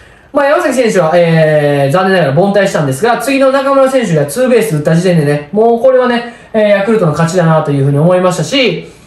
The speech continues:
あの、最後もね、武岡選手がレフト前に放ってサヨナラ打ったんですけども、まあ、非常にね、あのー、ナイスプレーだったと思いますし、まあ、これでね、流れ変えてたと思い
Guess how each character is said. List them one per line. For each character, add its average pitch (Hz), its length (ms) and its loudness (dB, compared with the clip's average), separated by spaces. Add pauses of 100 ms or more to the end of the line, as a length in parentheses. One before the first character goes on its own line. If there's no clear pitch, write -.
(320)
あ 262 120 0
の、 247 180 0
最 269 220 2
後 240 60 -2
も 196 60 -2
ね、 175 80 2
武 202 300 0
岡 202 80 0
選 202 140 0
手 170 80 -2
が 147 80 0
レ 190 100 0
フ 196 80 -6
ト 202 80 0
前 180 200 0
に 180 100 -2
放 226 120 -2
っ 233 200 0
て 220 100 0
サ 214 120 0
ヨ 208 80 2
ナ 202 80 0
ラ 196 260 -2
打 190 80 -2
っ 170 60 -4
た 269 160 0
ん - 20 -4
で 165 80 -2
す - 80 -8
け 147 80 -2
ど 147 80 0
も、 - 400 -2 (1040)
ま 294 120 2
あ、 247 40 0
非 226 120 2
常 269 160 2
に 269 80 0
ね、 269 240 0
あ 226 160 2
の 233 1500 2 (880)
ー、 - 20 -6
ナ 196 120 2
イ 190 80 0
ス - 80 -12
プ 277 80 -2
レ 262 60 4
ー - 20 4
だ 196 80 2
っ - 40 -4
た 147 80 -8
と 147 80 -2
思 156 100 2
い - 40 2
ま 165 60 2
す 185 120 -2
し、 190 60 -2
ま 277 180 0
あ、 277 40 -2
こ 320 60 0
れ 311 80 2
で 302 100 2
ね、 277 100 0
流 196 60 -2
れ 226 260 0
変 220 220 0
え - 20 -6
て 220 80 -6
た 160 140 -2
と 143 60 -2
思 143 180 -2
い - 20 -4